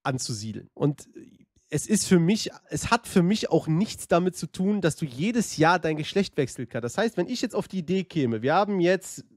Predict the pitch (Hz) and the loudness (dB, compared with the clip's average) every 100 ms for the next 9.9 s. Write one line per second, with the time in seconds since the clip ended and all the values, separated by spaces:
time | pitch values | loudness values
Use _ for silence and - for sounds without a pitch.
0 | _ 135 - - 208 - 196 185 180 - | _ -20 -6 2 2 6 2 4 0 0
1 | 185 139 143 - - 131 120 120 113 - | -4 -2 -2 -4 -4 0 0 0 -2 0
2 | 170 170 - 135 196 214 - 185 - 170 | 2 4 4 2 0 -2 0 0 0 -2
3 | 170 175 156 - _ - 202 202 180 185 | -2 -2 -6 -8 _ 0 4 6 4 2
4 | - - 170 143 - - - _ _ _ | -2 -4 -4 -4 -4 -12 -20 _ _ _
5 | _ - 156 - _ - 151 156 151 _ | _ -2 0 0 _ 0 2 2 -2 _
6 | 175 247 262 254 233 175 180 214 - 175 | 4 6 4 2 2 2 2 2 -2 -6
7 | 147 151 180 208 208 208 - 147 160 156 | -2 2 4 6 4 4 -2 0 0 -2
8 | - 190 233 - 185 - 165 151 143 139 | 0 2 2 0 -6 -2 -2 -2 -2 -4
9 | - 180 165 131 - 208 - - - | -4 -4 -6 -6 0 0 0 -8 -14